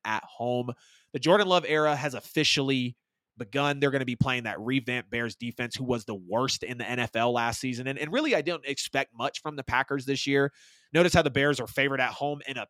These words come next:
pick'em game. Cookie cutter, ga-, excuse me, I think it's gonna be a cookie cutter game from Green Bay. They're gonna keep Jordan Love pretty safe in this one. But Justin Fields is gonna begin that journey to make that year in leap three, and he might be tested against this Green Bay defense, I tell you. D J Moore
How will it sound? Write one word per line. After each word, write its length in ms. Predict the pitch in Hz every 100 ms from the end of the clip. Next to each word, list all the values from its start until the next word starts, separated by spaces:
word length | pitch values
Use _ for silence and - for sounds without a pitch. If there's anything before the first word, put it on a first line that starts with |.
| -
pick'em 360 | 190 190 180 170
game. 380 | 180 175 180 185 _ _ _ _ -
Cookie 240 | 196 170
cutter, 240 | 170 151
ga-, 120 | 143 -
excuse 300 | 143 131 143
me, 80 | 127
I 60 | 123
think 140 | 175
it's 80 | 185
gonna 140 | 170
be 100 | 156
a 60 | 131
cookie 280 | - 170 147
cutter 200 | 147 143
game 280 | 123 127 123
from 140 | 135
Green 240 | 135 139
Bay. 320 | 135 135 139 143 _ -
They're 100 | 139
gonna 120 | 127
keep 180 | - 147
Jordan 240 | 131 123
Love 200 | 120 120
pretty 180 | 131 120
safe 300 | - 113 117
in 60 | 117
this 160 | 117
one. 240 | 127 127 123 _ _
But 100 | 127
Justin 320 | 160 170 160
Fields 220 | 151 151
is 60 | 127
gonna 180 | 139 127
begin 320 | 113 147 180
that 200 | 165 123
journey 280 | 139 131 131
to 120 | 127
make 260 | 113 190 -
that 180 | 143 127
year 140 | 135
in 120 | 123
leap 180 | 131 120 -
three, 220 | 139 120
and 100 | 110
he 280 | - 226 277
might 360 | 208 180 170
be 220 | 151 196 -
tested 520 | - 170 190 - 117
against 400 | 101 117 151 -
this 180 | 135 139
Green 260 | - 131
Bay 200 | 131 131
defense, 420 | 113 117 - 107 98
I 100 | 98
tell 220 | 107 101
you. 120 | 85 - - _ _ -
D 120 | 143
J 140 | 156
Moore 420 | 151 147 147 139